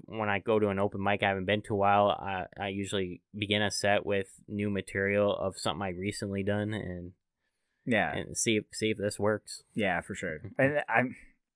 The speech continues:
Speaker 2: I, I'm very
Speaker 1: Mm-hmm.
Speaker 2: jealous of that. I need to start doing a little bit more of that. But I, I, I, I actually love comedians that are able to bring themselves on
Speaker 1: Mm-hmm.
Speaker 2: stage. So that's why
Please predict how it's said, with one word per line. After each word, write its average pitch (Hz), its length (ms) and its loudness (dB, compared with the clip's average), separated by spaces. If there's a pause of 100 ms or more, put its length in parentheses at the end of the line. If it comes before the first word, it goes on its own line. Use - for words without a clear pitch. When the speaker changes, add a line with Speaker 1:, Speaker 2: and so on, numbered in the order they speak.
(200)
Speaker 2:
I, 143 240 12
I'm 147 380 6
very 120 260 8
Speaker 1:
Mm-hmm. 92 60 0
Speaker 2:
jealous 95 280 4
of 92 60 -4
that. 87 140 0
I 95 80 2
need 101 160 0
to 87 80 -4
start 87 280 -4
doing 85 200 -6
a 82 60 -8
little 80 180 -8
bit 78 120 -8
more 85 160 -6
of 82 60 -6
that. 82 220 -4
But 87 200 -4
I, 104 240 2
I, 135 180 6 (580)
I, 139 40 8 (160)
I 165 240 10
actually 147 340 6
love 110 500 4
comedians 101 420 0
that 95 100 0
are 95 100 2
able 92 180 -2
to 87 80 -6
bring 92 280 -2
themselves 87 480 -2
on 87 140 -4
Speaker 1:
Mm-hmm. 98 100 -4
Speaker 2:
stage. 90 260 -2
So 92 60 -6
that's 92 200 -2
why 85 440 -2